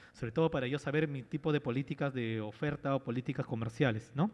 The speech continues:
¿Qué me dice? Las preferencias apuntan hacia colores tenues, ¿no? A medida que las consumidoras pertenecen a socioeconómicos más bajos, comienza la disminución de su interés por productos a niveles socioeconómicos más bajos, ¿no? Que dicen, por ejemplo, niveles D y E.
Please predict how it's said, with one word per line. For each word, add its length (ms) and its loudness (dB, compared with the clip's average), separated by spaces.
¿Qué 100 4
me 60 8
dice? 140 2
Las 80 2
preferencias 500 2
apuntan 380 4
hacia 200 2
colores 380 4
tenues, 340 0
¿no? 180 -2
A 80 -2
medida 300 2
que 100 -2
las 120 0
consumidoras 420 -2
pertenecen 300 -8
a 40 -8
socioeconómicos 760 -6
más 260 -2
bajos, 280 2
comienza 280 -2
la 60 0
disminución 380 -4
de 60 -6
su 100 -10
interés 280 -8
por 140 -8
productos 600 0
a 80 -2
niveles 300 0
socioeconómicos 720 -4
más 160 -2
bajos, 200 -4
¿no? 200 -4
Que 100 -4
dicen, 200 -4
por 80 -2
ejemplo, 200 -4
niveles 500 -2
D 180 0
y 160 0
E. 140 -4